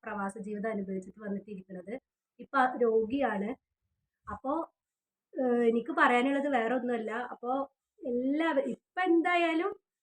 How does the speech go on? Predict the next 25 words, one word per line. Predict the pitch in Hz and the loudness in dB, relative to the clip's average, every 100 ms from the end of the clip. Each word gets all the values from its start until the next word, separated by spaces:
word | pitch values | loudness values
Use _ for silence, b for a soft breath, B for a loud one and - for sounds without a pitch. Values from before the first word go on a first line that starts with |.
| _ _ 330 | _ _ -6
പോണവർക്ക്, | 302 302 302 285 277 | -2 0 0 -2 -4
എംബസി | 311 269 254 254 277 | -4 -2 -2 -2 -2
മുഖാന്തരം | 262 247 240 233 240 | -2 0 0 -2 -2
പോണവർക്ക് | 240 220 220 220 240 | -2 -2 -4 -6 -6
നമുക്ക് | 226 208 | -8 -8
അവിടെ | 233 214 226 | -8 -6 -6
ഇഷ്ടം | - 226 220 | -8 -12 -8
പോലെ | 220 | -6
ജന-, | 208 220 208 208 233 | -4 -4 -6 -8 -6
ആ, | |
നമ്മൾക്ക് | 226 220 226 233 233 277 | -6 -4 -4 -4 -4 -6
എല്ലാ | 285 233 233 247 | -4 -2 -2 -2
സഹായത്തിനും | 262 262 240 233 233 247 254 - | 0 0 -2 -2 -4 -4 -6 -8
വേണ്ടപ്പെട്ടവരുള്ളതുകൊണ്ട് | 233 233 226 247 220 254 262 240 226 226 233 | -6 -4 -4 -8 -8 -4 0 0 0 0 -2
ഇപ്പം | 311 - | -6 -8
അത് | 285 | -4
അത്ര | 285 - 294 | -4 -6 -4
അനുഭവിക്കേണ്ടി | 302 254 233 240 247 254 | -2 -2 -2 -6 -6 -2
വന്നിട്ടുണ്ടാവില്ല. | 269 226 220 214 202 196 233 b b b | -2 -4 -8 -6 -4 -2 -4 b b b
പക്ഷെ | _ 247 | _ -6
ഇതിനു | 202 214 | -2 0
മുന്നേ | 240 247 269 | 0 0 -2
പോയ | 240 208 214 233 226 | -4 -4 -2 -4 -4
ഒരുപാട് | 208 208 240 269 294 339 370 | -4 -4 0 4 6 4 4
പേര് | 285 220 | 4 2